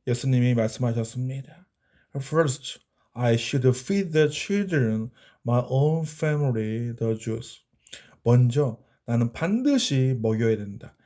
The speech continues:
나의 자녀들을, my own family, 나의 가족, 즉 Jews,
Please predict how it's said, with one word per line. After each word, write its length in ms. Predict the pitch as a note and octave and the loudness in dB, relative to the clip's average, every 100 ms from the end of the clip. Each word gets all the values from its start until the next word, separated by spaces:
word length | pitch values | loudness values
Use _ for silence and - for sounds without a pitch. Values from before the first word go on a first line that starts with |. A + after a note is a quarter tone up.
| _ _ _ | _ _ _
나의 360 | A2 A2 G#2+ | -2 0 -2
자녀들을, 960 | G#2+ A#2 G#2+ G#2 G#2 B2+ D#3+ E3+ F3+ F#3+ _ _ _ | -2 0 0 0 -2 -2 0 -2 -4 -8 _ _ _
my 100 | A2 A2 | -6 0
own 340 | C3+ E3 F3 | 2 2 -2
family, 640 | - E3+ C#3 A2 - - - | -4 -4 -2 -4 -8 -14 -12
나의 240 | G#2+ A2 | -6 -4
가족, 500 | A2 A#2+ A2 G#2 - _ _ - | -2 -4 -2 -4 -8 _ _ 2
즉 340 | F#3+ G3 - _ _ _ _ | 2 2 -4 _ _ _ _
Jews, 480 | - B2 G2 - | -4 -2 -2 -10